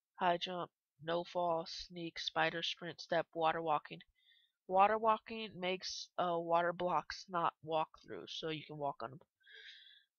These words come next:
Uh, auto sign, auto tool, auto mine, bunch of stuff. Nuker's very dangerous. I recommend having a fast computer for it. It is for me.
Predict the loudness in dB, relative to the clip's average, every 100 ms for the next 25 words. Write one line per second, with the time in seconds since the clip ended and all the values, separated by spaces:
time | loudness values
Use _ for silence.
0 | _ _ 2 4 4 4 0 _ _ _
1 | 2 4 4 -2 -6 -6 -6 -4 -2 -2
2 | -2 -4 -6 -4 -2 -2 -2 -2 -4 -4
3 | -4 -2 -4 -10 _ _ _ -20 -20 _
4 | _ _ _ _ _ _ 0 0 -2 -4
5 | -4 -6 -4 -4 -2 -4 -2 0 0 0
6 | -4 -4 -4 -6 -2 -2 -2 -6 -8 -4
7 | -4 -4 -6 -2 -2 -4 -12 -10 -8 -8
8 | -8 -10 -10 _ _ _ _ _ _ _
9 | _ _ _ _ -10 -8 -8 -8 -10